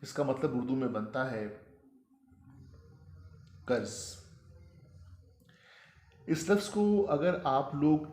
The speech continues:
डेब्ट के, अ, हवाले से या उस तरह प्रोनाउंस कर रहे हैं तो आप इसको यकीनन गलत प्रोनाउंस कर रहे हैं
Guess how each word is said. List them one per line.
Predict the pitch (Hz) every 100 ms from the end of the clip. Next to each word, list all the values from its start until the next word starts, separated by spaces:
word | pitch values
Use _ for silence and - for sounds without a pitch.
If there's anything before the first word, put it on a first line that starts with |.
| - 117
डेब्ट | 107 104 147 - - - - - - - - - - - - - - -
के, | 131 131 131 123 - -
अ, | 123 117 110 110 104
हवाले | 117 123 131
से | - 131
या | 123
उस | 135 - - -
तरह | 123 139
प्रोनाउंस | 139 120 113 123
कर | - 131
रहे | 120 117
हैं | 120 127 - - - -
तो |
आप | 123 123
इसको | 127 - 127
यकीनन | 120 - 147 147 147 156 -
गलत | 139 143
प्रोनाउंस | - 120 110 110
कर | - 101
रहे | 95
हैं | 95 90 87